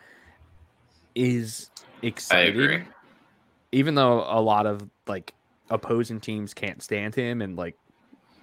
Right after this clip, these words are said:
Speaker 1: despise Tkachuk, I, I think, especially people in South Florida who might not understand the game of hockey fully,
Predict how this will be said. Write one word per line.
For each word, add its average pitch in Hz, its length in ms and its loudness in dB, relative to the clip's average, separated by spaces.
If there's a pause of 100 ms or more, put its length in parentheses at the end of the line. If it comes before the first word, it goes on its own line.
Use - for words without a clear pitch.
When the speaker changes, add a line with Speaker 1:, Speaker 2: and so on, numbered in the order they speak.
(360)
Speaker 1:
despise 104 560 -4
Tkachuk, 143 500 0
I, 110 240 2
I 113 60 2
think, 120 380 -6 (1200)
especially 160 440 -4
people 127 380 -2
in 104 160 -8
South 98 340 0
Florida 101 360 0
who 107 140 -6
might 95 640 -4
not 95 360 -4 (440)
understand 101 800 -4 (380)
the 104 80 -6
game 101 260 -4
of 95 120 -6
hockey 101 460 0
fully, 143 520 0